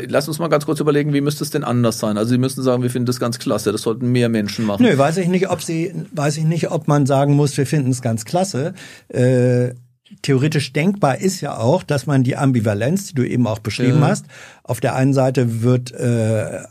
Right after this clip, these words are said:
Speaker 2: dringlich auf einen Notstand hingewiesen,
Speaker 1: Ja.
Speaker 2: auf der anderen Seite, äh, ist es Bruch mit Rechtsnormen und anderen Regeln. Man kann ja auch diese Ambivalenz, äh, schildern, darstellen und sagen, so, und was machen wir jetzt damit?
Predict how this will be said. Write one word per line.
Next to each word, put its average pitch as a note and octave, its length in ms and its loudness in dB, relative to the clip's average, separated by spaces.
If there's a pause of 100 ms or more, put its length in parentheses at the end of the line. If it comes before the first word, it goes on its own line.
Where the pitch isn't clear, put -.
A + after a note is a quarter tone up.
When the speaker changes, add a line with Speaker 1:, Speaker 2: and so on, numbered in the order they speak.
Speaker 2:
dringlich B2+ 500 2
auf A2 180 -2
einen A2 280 2
Notstand A2+ 500 0
hingewiesen, D#3 580 0
Speaker 1:
Ja. B2 140 2
Speaker 2:
auf C3 120 0
der C#3 120 0
anderen A#2 300 0
Seite, C3 420 0 (440)
äh, C#3 420 0 (100)
ist - 220 -2
es C#3+ 160 -6
Bruch B2+ 420 0 (140)
mit C3+ 340 0 (180)
Rechtsnormen B2+ 520 0
und C3+ 140 -2
anderen D#3 340 2
Regeln. G#2+ 560 -4
Man A2 180 -4
kann D#3 160 0
ja D3+ 140 0
auch C#3+ 180 -2
diese C#3 380 0
Ambivalenz, B2+ 800 0 (560)
äh, C3+ 560 0
schildern, D3+ 500 -2
darstellen C#3+ 520 0
und D3+ 120 -2
sagen, C3+ 320 0
so, C3 120 6
und - 300 -4
was A#2+ 140 0
machen C3+ 260 0
wir G2 80 0
jetzt - 280 -8
damit? - 320 -14